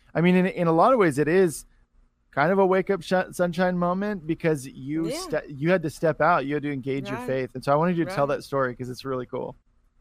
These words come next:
Speaker 2: Okay. Yeah. Um, so I was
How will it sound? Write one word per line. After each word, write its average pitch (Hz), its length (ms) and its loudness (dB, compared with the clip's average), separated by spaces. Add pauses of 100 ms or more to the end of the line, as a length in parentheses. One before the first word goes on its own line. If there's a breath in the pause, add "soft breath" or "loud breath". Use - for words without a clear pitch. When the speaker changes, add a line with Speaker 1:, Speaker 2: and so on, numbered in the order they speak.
(280)
Speaker 2:
Okay. 247 500 -10 (440 soft breath)
Yeah. 294 540 -4
Um, 214 540 -4 (180)
so 226 360 -4
I 226 320 -2
was 240 800 -6